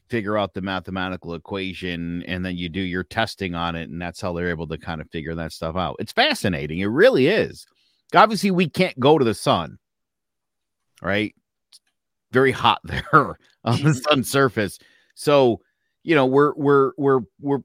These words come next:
Speaker 1: again, I said we got another six and a half billion years in the sun. I mean, we're predicting that. That's what the mathematical equations say. And you better hope to God, Jedi,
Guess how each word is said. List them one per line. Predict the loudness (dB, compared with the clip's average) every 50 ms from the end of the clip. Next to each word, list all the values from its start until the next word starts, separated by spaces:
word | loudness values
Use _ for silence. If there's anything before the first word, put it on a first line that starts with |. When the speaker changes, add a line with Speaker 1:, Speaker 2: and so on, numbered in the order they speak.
| -6 _
Speaker 1:
again, | -4 -2 -2 -2 -2 -2 -2 -4 -6 -8 -10 -6 -4
I | -4 -4
said | -2 -2 -2 -2 -2 -2 -4 -4
we | -2 0
got | 0 0
another | 0 -2 -2 -4
six | -4 -6 -8 -10 -8 -6
and | -6 -6
a |
half | -6 -6 -4
billion | -2 0 0 0 0
years | 0 -2 -2 -4
in | -6 -8
the | -8
sun. | -8 -8 -6 -6
I | -4
mean, | -4 -4
we're | -4 -4 -6
predicting | -4 -4 -4 -4 0 -2 -2 -2 -2 -6 -8 -8 -8 -8
that. | -8 -6 -6 -8 -8 -10 _ _ _ _ _ _ _ _ _ _ -6
That's | -6 -6 -4
what | -2 -2
the | -2 0
mathematical | 0 0 -2 -2 -2 -2 -2 0 0 0 -2 -4 -6
equations | -8 -8 -8 -4 -2 -2 -2 -2 -4 -4 -6 -6 -6 -6 -8
say. | -6 -6 -6 -4 -6 -8 -10 -12 _ _ _ _ _ _ _ _ _ _ _ _ _ -4
And | -2 -2
you | 0 2
better | 2 2 2 2
hope | 2 2 2 2 2 _
to | -2 -4 -4
God, | -4 -6 -2 2 4 4 6 4 2 0 -2 -6 -10 -12 -14 _ _ _ _ _ _ _ _ _ _ _ -16
Jedi, | -6 -2 -2 0 0 -2 -2 -4 -4 -6 -6 -8